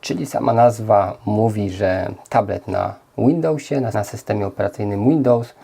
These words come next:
oraz o przekątnej dziesięciu cali.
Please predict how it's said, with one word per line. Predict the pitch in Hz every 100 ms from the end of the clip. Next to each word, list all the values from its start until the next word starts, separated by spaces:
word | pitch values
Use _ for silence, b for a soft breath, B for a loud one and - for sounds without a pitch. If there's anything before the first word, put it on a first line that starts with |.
| B _
oraz | - 117 104 -
o |
przekątnej | - - 101 92 92
dziesięciu | 98 - 98 92 98 95 -
cali. | - - 98